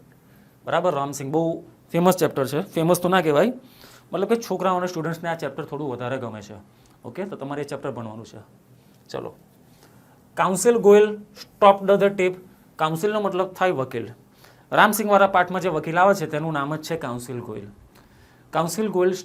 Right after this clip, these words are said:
stopped, સ્ટોપ એટલે અટકાવી દીધી, બંધ કરી દીધી. ટેપ એટલે રોબર્ટની અંદર જે પેલું ટેપ વાગે ને, ટેપ, તેને સ્ટોપ કરી દીધી,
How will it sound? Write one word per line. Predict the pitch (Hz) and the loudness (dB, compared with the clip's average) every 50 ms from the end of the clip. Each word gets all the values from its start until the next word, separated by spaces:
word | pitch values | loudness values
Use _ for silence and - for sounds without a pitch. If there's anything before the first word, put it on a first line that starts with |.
| - _ _ _ _ _ _ _ - | -14 _ _ _ _ _ _ _ 0
stopped, | 196 196 190 156 135 117 | 0 0 2 0 -6 -10
સ્ટોપ | 110 - - - 175 175 175 | -10 -8 -2 0 0 0 0
એટલે | 175 175 175 | -2 -6 -8
અટકાવી | - - - 160 160 - 165 156 | -8 -8 -8 -6 -2 0 0 0
દીધી, | 127 131 123 131 127 131 - _ _ _ _ 147 | 0 -2 -6 -6 -8 -10 -14 _ _ _ _ -10
બંધ | 139 139 131 120 | -8 -8 -8 -8
કરી | 120 101 | -10 -10
દીધી. | 113 110 104 117 131 - - - _ _ _ | -12 -12 -12 -12 -14 -16 -20 -20 _ _ _
ટેપ | - 170 143 | -4 -2 -2
એટલે | 104 - - - - 131 139 139 | -4 -6 -14 -12 -6 -4 -4 -2
રોબર્ટની | 131 135 135 135 151 156 156 160 | -2 0 0 0 0 -2 -2 -4
અંદર | 156 151 156 | -6 -6 -6
જે | 143 151 | -8 -6
પેલું | 135 156 156 156 - | -8 -8 -8 -6 -6
ટેપ | 156 151 151 - | -6 -6 -4 -4
વાગે | 160 170 190 202 | -4 -4 -2 -4
ને, | 151 | -6
ટેપ, | 107 - 139 123 - - - _ _ _ _ _ _ _ _ _ | -6 -6 -6 -6 -6 -10 -16 _ _ _ _ _ _ _ _ _
તેને | 139 143 156 | -8 -8 -8
સ્ટોપ | 151 156 - 147 139 143 | -6 -2 -2 -2 -2 -2
કરી | 139 120 | -6 -10
દીધી, | 110 127 123 151 156 | -10 -10 -12 -12 -14